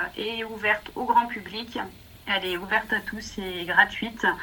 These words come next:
Pareil, il va y avoir aussi des, des conférences, des ateliers, euh, tout au long de, de ces deux journées sur des thématiques, euh, diverses et variées.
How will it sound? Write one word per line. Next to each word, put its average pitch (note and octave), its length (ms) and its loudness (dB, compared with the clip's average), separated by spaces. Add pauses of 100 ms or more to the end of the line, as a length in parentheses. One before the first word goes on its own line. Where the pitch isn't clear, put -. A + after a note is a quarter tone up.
(800)
Pareil, G#3 580 8
il G#3 100 -8
va F#3+ 200 8
y F#3 40 6
avoir F#3+ 320 4
aussi F#3 340 -8
des, E3+ 300 -2
des F#3 160 0
conférences, A3 800 -2 (140)
des F#3+ 180 -2
ateliers, G#3 760 2
euh, F3 200 4 (360)
tout - 220 -2
au A3+ 60 0
long A3+ 260 -2
de, F#3 340 6
de F#3+ 80 0
ces G3 180 -4
deux A3 160 2
journées G#3 460 0 (600)
sur F#3+ 200 -4
des F3+ 160 0
thématiques, G#3 680 4
euh, F#3+ 540 6
diverses G#3+ 420 0
et G#3 60 -2
variées. F#3 420 0